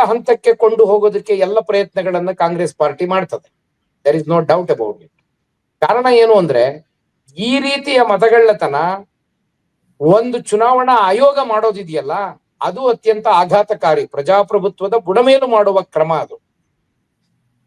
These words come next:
ಚುನಾವಣಾ ಆಯೋಗ supposed to be very impartial. ಯಾವುದೇ ಪಕ್ಷದ ಪರವಾಗಿ ಕೆಲಸ ಮಾಡ್ಬೇಕಾದ ಸಂಸ್ಥೆ ಅಲ್ಲ ಅದು.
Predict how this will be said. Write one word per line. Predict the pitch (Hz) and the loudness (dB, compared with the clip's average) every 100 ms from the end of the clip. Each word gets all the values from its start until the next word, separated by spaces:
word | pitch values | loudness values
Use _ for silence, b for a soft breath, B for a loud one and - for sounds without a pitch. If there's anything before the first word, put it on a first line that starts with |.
| _ _ _ _ _ _ _ _ _ | _ _ _ _ _ _ _ _ _
ಚುನಾವಣಾ | - 220 277 277 277 240 | 0 2 2 2 2 4
ಆಯೋಗ | 233 226 175 165 208 - _ _ | 4 4 2 -2 -2 -6 _ _
supposed | 180 175 233 233 - | -8 0 2 0 -2
to | 240 | -10
be | 254 | 0
very | 240 240 240 233 | 2 2 -2 -4
impartial. | 208 262 - 202 - _ _ _ _ - | 0 0 0 -4 -4 _ _ _ _ -2
ಯಾವುದೇ | 165 208 233 254 262 | 2 4 2 0 -2
ಪಕ್ಷದ | - 214 - 240 247 | -2 -4 0 0 0
ಪರವಾಗಿ | 247 160 190 240 240 226 | -2 0 4 4 2 -2
ಕೆಲಸ | 190 208 170 226 | -6 -4 -2 -2
ಮಾಡ್ಬೇಕಾದ | 208 202 208 - 214 196 233 302 311 _ _ | 0 0 -2 0 0 2 0 0 -4 _ _
ಸಂಸ್ಥೆ | - 214 220 - 226 | -2 0 -2 2 2
ಅಲ್ಲ | 190 226 | 4 2
ಅದು. | 208 160 _ | 2 -2 _